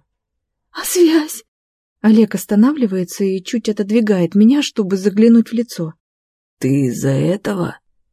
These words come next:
Он кладёт ладони на моё лицо и вытирает слёзы. «Мы потеряли связь, но там ненадолго же». «Долго!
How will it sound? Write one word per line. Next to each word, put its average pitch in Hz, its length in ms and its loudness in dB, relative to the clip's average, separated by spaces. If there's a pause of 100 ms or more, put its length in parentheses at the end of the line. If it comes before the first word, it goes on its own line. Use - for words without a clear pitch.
(720)
Он 165 180 -2
кладёт 175 420 0
ладони 180 400 2
на 170 120 0
моё 170 280 2
лицо 170 340 -2
и 180 80 -2
вытирает 160 580 -4
слёзы. 156 460 -10 (640)
«Мы 143 140 -2
потеряли 165 580 2
связь, 147 460 -6 (340)
но 147 400 -6
там - 280 -4
ненадолго 151 640 0
же». - 240 -10 (720)
«Долго! 269 800 2